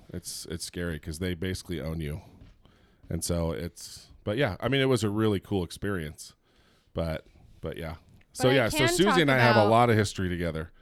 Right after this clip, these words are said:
Speaker 1: And
Speaker 2: I
Speaker 1: that,
Speaker 2: can
Speaker 1: I think
Speaker 2: talk
Speaker 1: that's
Speaker 2: about
Speaker 1: really
Speaker 2: a
Speaker 1: fun.
Speaker 2: show. I can talk, we can talk
Speaker 1: So
Speaker 2: about a
Speaker 1: that's what
Speaker 2: show
Speaker 1: I was
Speaker 2: now.
Speaker 1: about to transition into is, like,
Speaker 2: Yeah.
Speaker 1: Susie still gets to go, like,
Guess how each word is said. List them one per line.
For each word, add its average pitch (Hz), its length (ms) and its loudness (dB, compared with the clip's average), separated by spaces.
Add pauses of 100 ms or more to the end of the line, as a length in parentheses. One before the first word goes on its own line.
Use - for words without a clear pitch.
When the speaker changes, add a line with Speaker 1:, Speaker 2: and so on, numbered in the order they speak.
(460)
Speaker 1:
And - 160 -2
Speaker 2:
I - 20 0
Speaker 1:
that, 95 60 0
Speaker 2:
can 95 120 0
Speaker 1:
I - 160 0
think 101 120 -2
Speaker 2:
talk 98 80 0
Speaker 1:
that's - 100 0
Speaker 2:
about 98 100 -2
Speaker 1:
really - 120 -2
Speaker 2:
a - 20 -12
Speaker 1:
fun. 87 160 -4
Speaker 2:
show. 160 320 -6 (200)
I 254 60 -10
can 220 140 -4
talk, 220 240 -14
we 226 120 -8
can 214 120 -2
talk 214 140 -4
Speaker 1:
So 127 140 6
Speaker 2:
about 123 80 4
a - 20 4
Speaker 1:
that's 147 240 0
what 139 100 6
Speaker 2:
show 131 60 4
Speaker 1:
I 123 60 6
was 117 140 4
Speaker 2:
now. 110 80 2
Speaker 1:
about 110 160 2
to 104 60 -4
transition 101 540 -2
into 101 300 -2
is, 80 240 -8
like, 90 180 -6
Speaker 2:
Yeah. 202 320 0
Speaker 1:
Susie 131 180 2
still 113 360 0
gets - 260 -6
to 92 120 -6
go, 92 220 -6
like, 85 240 -10